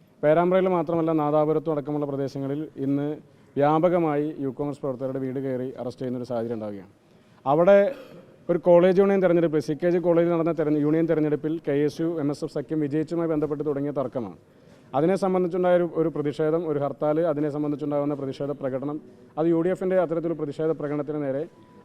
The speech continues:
ആക്രമിക്കാൻ വേണ്ടി കടന്നു വന്നത് സി പി എം ആണ്. സി പി എം ഡി വൈ എഫ് ഐ ഗുണ്ടകൾ യു ഡി എഫിൻ്റെ ഒരു പ്രകടനത്തെ ആക്രമിക്കാൻ വേണ്ടി കടന്നു വരുമ്പോൾ അവിടെ പോലീസ് ഇടപെടേണ്ടിയിരുന്നത്, യു ഡി എഫ് പ്രവർത്തകരെ സംരക്ഷിക്കണമെന്ന ആവശ്യവും ഞങ്ങൾക്കില്ല, ഞങ്ങൾക്ക് അങ്ങനെ പോലീസിൻ്റെ സംരക്ഷണം ആവശ്യമില്ല. പക്ഷേ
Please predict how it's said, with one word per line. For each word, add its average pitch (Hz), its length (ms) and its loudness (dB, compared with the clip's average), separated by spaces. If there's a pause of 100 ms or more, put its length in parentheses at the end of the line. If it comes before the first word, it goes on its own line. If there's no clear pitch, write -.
(100)
ആക്രമിക്കാൻ 190 500 0
വേണ്ടി 185 220 0
കടന്നു 170 260 0
വന്നത് 165 240 -2
സി 143 140 -4
പി 160 100 0
എം 139 120 0
ആണ്. 87 100 -16 (480)
സി 165 160 2
പി - 100 4
എം 220 140 4
ഡി 202 140 6
വൈ 196 120 2
എഫ് 202 120 -4
ഐ - 80 -2
ഗുണ്ടകൾ 170 340 2 (320)
യു 151 120 2
ഡി 170 120 4
എഫിൻ്റെ 175 360 0
ഒരു 165 140 0
പ്രകടനത്തെ 156 460 -2 (160)
ആക്രമിക്കാൻ 151 420 -2
വേണ്ടി 156 180 0
കടന്നു 143 240 -2
വരുമ്പോൾ 123 300 -4 (440)
അവിടെ 185 160 2 (120)
പോലീസ് 202 360 2
ഇടപെടേണ്ടിയിരുന്നത്, 180 720 0 (400)
യു 143 120 0
ഡി 185 80 4
എഫ് 202 120 -4
പ്രവർത്തകരെ 208 440 0
സംരക്ഷിക്കണമെന്ന 185 680 -2
ആവശ്യവും 185 320 -2
ഞങ്ങൾക്കില്ല, 147 340 -2 (100)
ഞങ്ങൾക്ക് 160 260 -2
അങ്ങനെ 165 200 0
പോലീസിൻ്റെ 160 420 0
സംരക്ഷണം 151 360 -4
ആവശ്യമില്ല. 120 340 -8 (500)
പക്ഷേ 165 160 0